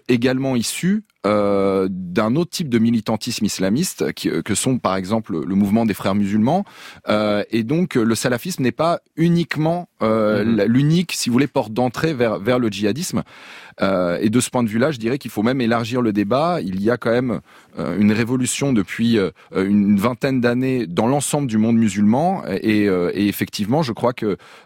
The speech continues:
Speaker 1: euh, dans, dans mon livre, en tout cas,
Speaker 2: Mhm.
Speaker 1: j'essaye de documenter ça au, au maximum, en,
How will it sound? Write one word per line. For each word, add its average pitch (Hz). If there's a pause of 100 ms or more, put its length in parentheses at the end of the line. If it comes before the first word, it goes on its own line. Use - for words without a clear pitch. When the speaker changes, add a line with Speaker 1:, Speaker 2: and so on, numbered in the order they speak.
Speaker 1:
euh, 80
dans, 95
dans 107
mon 110
livre, 135
en 101
tout 101
cas, 139
Speaker 2:
Mhm. 147
Speaker 1:
j'essaye 113
de 101
documenter 98
ça 131
au, 82
au 98
maximum, 120
en, 71